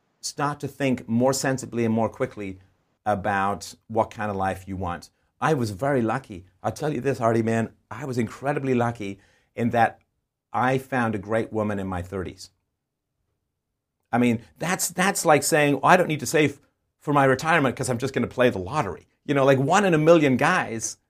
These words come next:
is, is gonna win the lottery and say, "Woohoo, I can't believe you suckers actually <laughs> saved for your retirement," right?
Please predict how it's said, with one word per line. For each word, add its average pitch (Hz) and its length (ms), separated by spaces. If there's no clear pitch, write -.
is, 143 400
is 135 260
gonna 135 300
win 131 220
the 123 80
lottery 139 360
and 123 100
say, 131 180
"Woohoo, 392 360
I - 80
can't - 200
believe 170 240
you 147 80
suckers 143 380
actually 156 260
<laughs> 185 120
saved 160 200
for 156 80
your 143 140
retirement," 139 500
right? 131 260